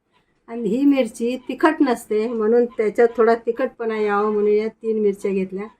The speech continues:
याला मीठ लावलं आहे म्हणून एवढंसं मीठ घेतलं या म-, शेंगदाण्यासाठी.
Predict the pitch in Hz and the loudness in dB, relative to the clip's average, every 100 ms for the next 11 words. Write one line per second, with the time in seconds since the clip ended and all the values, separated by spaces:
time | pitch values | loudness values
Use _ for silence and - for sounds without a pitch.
0 | _ _ _ _ 226 240 254 277 285 262 | _ _ _ _ 2 2 4 2 2 6
1 | 247 247 247 254 226 220 254 294 - 240 | 8 8 6 4 4 4 4 0 -4 0
2 | 254 - 262 247 233 208 196 196 196 196 | 0 2 0 4 4 4 2 -2 -2 -2
3 | 202 - 190 196 - _ _ _ - 233 | -4 -8 -14 -14 -16 _ _ _ -4 -2
4 | 208 190 185 196 190 | 0 0 -2 -4 -10